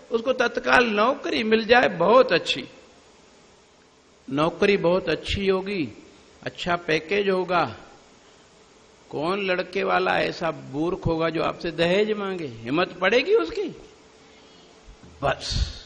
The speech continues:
मेरे गुरुदेव की यही भावना थी, क्योंकि उन्होंने सुना उस समय कई लड़कियों को जला दिया गया,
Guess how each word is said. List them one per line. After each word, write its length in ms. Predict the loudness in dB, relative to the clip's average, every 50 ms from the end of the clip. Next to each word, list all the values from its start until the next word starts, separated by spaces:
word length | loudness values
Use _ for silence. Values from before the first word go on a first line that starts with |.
| -20 -20 -20 -20 -20 _ -20 -20 -20 -20 -20 -20 -18 -8 -4
मेरे 260 | 0 2 4 4 2
गुरुदेव 600 | 2 2 0 0 0 2 4 4 4 4 4 2
की 360 | 0 -4 -8 -8 -6 -6 -4 -4 -6 -6 -6 -4 0
यही 240 | 2 4 4 4 2
भावना 500 | 0 0 0 0 0 0 0 -2 -2 -2 -4
थी, 340 | -4 -4 -4 -2 -2 -4 -6 -8 -12 -18 -20 -20 -20 -20 -20 -20 -20 -18 -4 2
क्योंकि 240 | 2 2 2 2 0
उन्होंने 400 | -2 0 0 0 0 2 2 0
सुना 440 | 0 -2 -4 -2 0 0 0 0 -2 -6 -14 -20 -20 -20 -20 -20 -20 -20 -20 -20 -20 -20 -20 -20 -20 -20 -20 -16 -10 -8
उस 200 | -8 -8 -6 -6
समय 440 | -4 -2 0 0 0 0 -2 -4 -6 -12 -18 -20 -20 -20 -20 -20 -20 -20 -20 -20 _ -8 -4
कई 200 | 0 2 2 2
लड़कियों 440 | 2 2 0 0 -4 -4 -6 -6 -4
को 120 | -4 -4
जला 320 | -2 0 0 0 2 0 0
दिया 260 | -2 -2 -2 -2 -2
गया, 220 | -2 -4 -6 -8